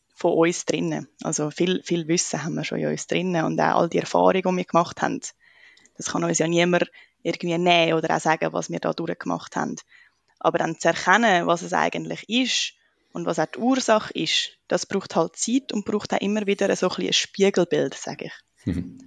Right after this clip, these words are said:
Speaker 1: Also jemand, wo einem dann wie immer wieder ein bisschen sagt, «Ah, schau, das könnte es ja vielleicht noch sein» oder «Könntest ja mal vielleicht noch das probieren», also wieder ein bisschen den Input geben.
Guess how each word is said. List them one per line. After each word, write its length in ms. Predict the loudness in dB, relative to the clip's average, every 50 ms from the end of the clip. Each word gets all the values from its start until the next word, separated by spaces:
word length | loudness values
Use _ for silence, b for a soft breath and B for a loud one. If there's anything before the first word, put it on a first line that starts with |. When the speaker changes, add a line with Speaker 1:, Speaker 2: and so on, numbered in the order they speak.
| -4
Speaker 1:
Also 180 | -2 2 4 6
jemand, 380 | 6 4 4 2 -2 -2 -2 -4 b b b b b b b b
wo 80 | 0 2
einem 180 | 2 2 2
dann 180 | 0 0 2 2
wie 100 | 2 2
immer 160 | 2 2 4
wieder 160 | 2 2 2
ein 60 | 0 -2
bisschen 200 | 0 2 4 4
sagt, 300 | 4 4 4 0 0 2
«Ah, 100 | 2 2
schau, 140 | 0 -2 -6 -8 -4
das 200 | -4 -4 -4 -4
könnte 200 | -4 -4 -2 -2
es 60 | -2
ja 80 | -4 -4
vielleicht 260 | -2 -2 -2 -2 0
noch 120 | 0 -2 -2
sein» 360 | -2 -2 -2 -2 -2 0 2
oder 240 | 2 2 2 2 0 -2 B B B B B B B B B _ -6
«Könntest 260 | -2 -2 0 0 0 -2
ja 60 | 0
mal 180 | 0 0 -2
vielleicht 260 | -2 -2 -2 0 2 2
noch 120 | 4 6
das 300 | 6 6 6 6 4 2
probieren», 720 | -4 -4 -4 -2 0 2 4 4 6 4 4 2 0 -4 -6
also 160 | -6 -4 -4
wieder 160 | -2 -2 -2
ein 80 | -2 -2
bisschen 100 | -2 0
den 140 | 2 2 0
Input 480 | 0 -4 -4 -4 -6 -6 -6 -6 -2
geben. 260 | 0 0 2 2 0